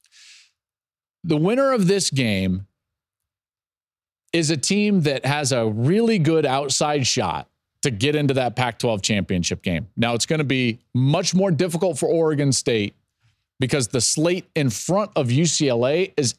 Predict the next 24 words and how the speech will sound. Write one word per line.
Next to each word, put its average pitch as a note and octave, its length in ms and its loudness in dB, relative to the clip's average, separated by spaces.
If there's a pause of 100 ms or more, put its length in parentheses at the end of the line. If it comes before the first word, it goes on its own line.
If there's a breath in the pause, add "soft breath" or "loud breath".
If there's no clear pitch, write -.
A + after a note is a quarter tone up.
actually D#3+ 460 -2
quite C3 520 -4
manageable. F#2+ 840 0 (440 loud breath)
So - 160 -4
that's C#3+ 260 -2
where A3+ 120 0
I A3 40 0
wanna F#3+ 200 0
sit - 320 -2
with A2+ 140 -2
this G#2 240 -2
one G2 160 0
because G2 400 -2
this F3+ 200 0
game A#3 280 2
to C#3+ 100 -2
me A#2+ 220 2
is G2 160 -2
really D3 300 2
about A2+ 300 0
U G#2 140 2
C G2 200 -2
L E2+ 140 -2
A. F2 180 -8